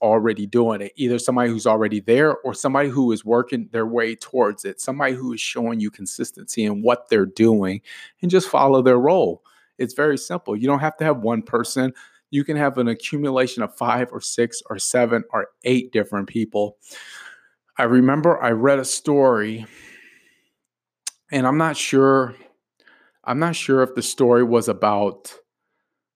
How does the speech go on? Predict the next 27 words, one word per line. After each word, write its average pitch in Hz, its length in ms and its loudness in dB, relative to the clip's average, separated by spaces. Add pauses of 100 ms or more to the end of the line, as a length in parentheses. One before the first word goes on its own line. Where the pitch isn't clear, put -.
(200)
uh, 101 360 -2 (120)
Bill 147 240 -4
Gates, 123 760 -2 (1200)
uh, 127 160 -4
a-, 143 220 -4
and 127 160 2
it 120 160 0
may 127 360 2
have 107 260 -2
been. 95 460 -4 (840)
And 131 140 2
it 123 100 2
basically 165 320 4
said 147 260 0
Bill 139 200 4
Gates 131 400 -2
was 117 300 4
a 123 80 -4
person 123 460 0
that 110 160 0
would 117 200 0
use 127 500 0
individuals, 110 800 -2
not 160 220 -2
necessarily 135 520 2
use 131 500 2
them, 98 340 -2